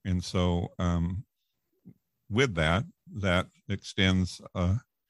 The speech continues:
is an awakening in a lot of areas where the discrimination has still prevailed,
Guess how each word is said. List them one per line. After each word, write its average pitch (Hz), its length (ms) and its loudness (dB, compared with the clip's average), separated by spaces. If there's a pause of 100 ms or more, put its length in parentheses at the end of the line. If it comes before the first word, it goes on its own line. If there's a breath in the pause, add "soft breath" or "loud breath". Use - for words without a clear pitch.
(440)
is 110 160 4
an 104 80 6
awakening 104 480 4
in 95 80 4
a 92 60 2
lot 107 180 4
of 82 80 0
areas 92 360 -2
where 92 140 -2
the 85 100 -6
discrimination 87 880 0
has 90 220 -2
still 90 320 -2
prevailed, 78 720 -4